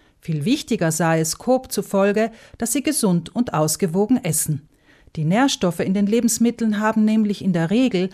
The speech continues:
eine höhere Bioverfügbarkeit, werden also besser aufgenommen als chemische Präparate. In jedem Fall solle ein älterer Mensch diese Frage mit dem eigenen Hausarzt klären.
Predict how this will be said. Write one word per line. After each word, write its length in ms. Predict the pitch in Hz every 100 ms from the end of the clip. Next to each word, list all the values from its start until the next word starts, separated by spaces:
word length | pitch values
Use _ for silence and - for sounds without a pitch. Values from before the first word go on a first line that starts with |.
| - -
eine 300 | - 262 285
höhere 380 | 220 208 196 208
Bioverfügbarkeit, 1400 | 190 262 233 165 175 - 165 160 165 156 170 147 143 - _ _ _ -
werden 340 | 175 170 170
also 260 | 170 175 214
besser 380 | 185 - 170
aufgenommen 760 | 202 254 - 185 160 151 151 -
als 240 | - 165 165
chemische 500 | - 170 156 143 160
Präparate. 800 | - 165 165 156 143 135 143 139 - _ _ _ _ _
In 160 | 180
jedem 340 | 165 254 330 202
Fall 360 | - 156 165 -
solle 300 | - 233 240
ein 160 | 233
älterer 420 | - 214 220 247 254
Mensch 340 | 220 175 -
diese 240 | 226 226
Frage 440 | 233 190 165 165 190
mit 180 | 220 269
dem 120 | 240
eigenen 520 | 185 190 233 254 208
Hausarzt 720 | 202 185 - 156 147 - -
klären. 540 | - 156 143 131 135